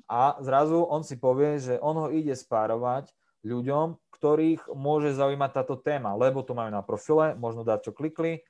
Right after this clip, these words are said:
a tak ďalej. Čiže, o, teraz algoritmus je nastavený tak, že on spáruje ľudí,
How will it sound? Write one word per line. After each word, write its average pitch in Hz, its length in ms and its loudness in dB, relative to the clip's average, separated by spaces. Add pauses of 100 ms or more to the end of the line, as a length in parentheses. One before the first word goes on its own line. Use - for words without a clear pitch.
(440)
a 123 80 -2
tak 123 240 -4
ďalej. 117 400 4
Čiže, 117 320 -6 (400)
o, 117 160 -8
teraz 160 320 4
algoritmus 147 480 0
je 139 80 -4
nastavený 131 480 -6
tak, 123 240 -2
že 113 160 -6
on 147 240 -4
spáruje 127 560 0
ľudí, 127 480 -8